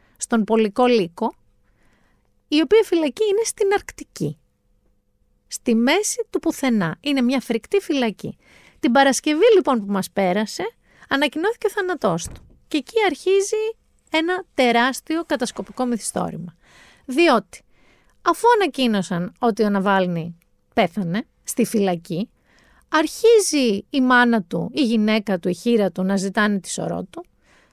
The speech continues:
Κανείς δεν δίνει τίποτα. Αρχίζουν οι παραφιλολογίες ότι ο Πούτιν σκότωσε, κάμια παραφιλολογία, ο Πούτιν σκότωσε τον Ναβάλνη. Ο Πούτιν λέει, "Μη βιάζεστε,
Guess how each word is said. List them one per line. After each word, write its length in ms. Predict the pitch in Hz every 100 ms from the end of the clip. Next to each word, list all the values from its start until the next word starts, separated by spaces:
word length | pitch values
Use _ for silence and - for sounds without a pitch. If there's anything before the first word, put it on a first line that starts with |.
| _
Κανείς 400 | - 415 381 381
δεν 220 | 262 254 196
δίνει 260 | 208 190
τίποτα. 600 | 170 170 170 208 - 330 - _ _ _ _ _ _ _ _
Αρχίζουν 840 | 330 320 - 403 453 370 302 240 -
οι 100 | 269
παραφιλολογίες 1200 | 247 233 - 233 220 208 202 285 254 180 180 -
ότι 520 | 254 220 240 233 196 - _
ο 140 | - 330
Πούτιν 400 | 302 285 220 214
σκότωσε, 540 | - 233 220 208 -
κάμια 320 | 196 226 208
παραφιλολογία, 600 | 185 190 190 196 196 196
ο 40 | 202
Πούτιν 280 | 220 185 190
σκότωσε 540 | - 185 - 208 -
τον 120 | -
Ναβάλνη. 520 | 196 185 285 403 440 - _ - _
Ο 140 | 403
Πούτιν 320 | - 403 370 320
λέει, 220 | 311 294
"Μη 140 | 311
βιάζεστε, 960 | 240 254 240 214 202 - - 190 175